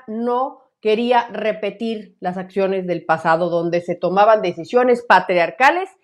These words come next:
y voy a decir la frase que dijo porque la dijo muy fuerte y duro y dijo, "Si vamos a seguir repitiendo estas decisiones patriarcales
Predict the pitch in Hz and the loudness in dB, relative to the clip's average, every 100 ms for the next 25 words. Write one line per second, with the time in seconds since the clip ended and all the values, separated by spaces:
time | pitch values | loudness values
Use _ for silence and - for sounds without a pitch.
0 | _ _ - 233 294 320 240 240 247 226 | _ _ -6 4 6 6 2 -2 -4 -4
1 | 220 214 214 185 175 175 202 202 175 156 | -2 -4 -6 -6 -6 -6 -8 -8 -4 -2
2 | 165 170 180 180 185 185 160 151 190 180 | 0 0 0 0 -2 -2 -2 -2 -4 -4
3 | 151 151 254 - - 165 185 185 165 - | -2 -4 -4 -12 -2 4 6 6 2 0
4 | _ _ 214 220 240 302 320 233 190 175 | _ _ 2 6 6 6 -2 -8 -10 -8
5 | 185 196 190 175 170 160 156 175 180 165 | -8 -8 -10 -4 -2 0 -4 -4 -8 -8
6 | 160 147 185 208 196 170 - 156 156 - | -8 -2 0 0 -2 -2 0 0 0 2
7 | 165 170 151 | 2 2 -2